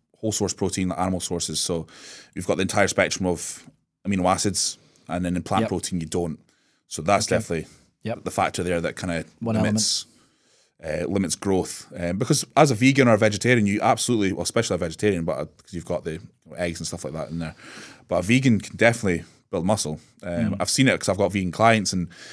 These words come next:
Speaker 1: um,
Speaker 2: Mm.
Speaker 1: but are you sort of,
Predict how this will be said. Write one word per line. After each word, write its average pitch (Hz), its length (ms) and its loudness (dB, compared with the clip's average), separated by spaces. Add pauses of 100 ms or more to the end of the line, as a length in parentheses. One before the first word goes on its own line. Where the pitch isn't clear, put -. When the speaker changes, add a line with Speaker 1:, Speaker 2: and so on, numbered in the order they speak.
(360)
Speaker 1:
um, 87 360 0 (160)
Speaker 2:
Mm. 101 220 -4
Speaker 1:
but 98 380 4 (440)
are 98 160 4
you 104 220 4 (1120)
sort - 220 -2
of, 110 120 -8